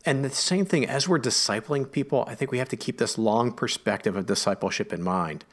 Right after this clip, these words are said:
Um, it goes back to evangelizing and not, uh, ruling anybody out, that God can do amazing things through anybody, bring anybody to the faith and grow them. And as we're discipling, we need to keep that long,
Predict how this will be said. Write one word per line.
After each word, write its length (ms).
Um, 420
it 120
goes 280
back 380
to 380
evangelizing 1040
and 240
not, 480
uh, 340
ruling 400
anybody 420
out, 220
that 140
God 200
can 140
do 160
amazing 420
things 340
through 200
anybody, 400
bring 220
anybody 380
to 80
the 60
faith 320
and 120
grow 280
them. 320
And 120
as 160
we're 80
discipling, 840
we 120
need 180
to 60
keep 220
that 300
long, 720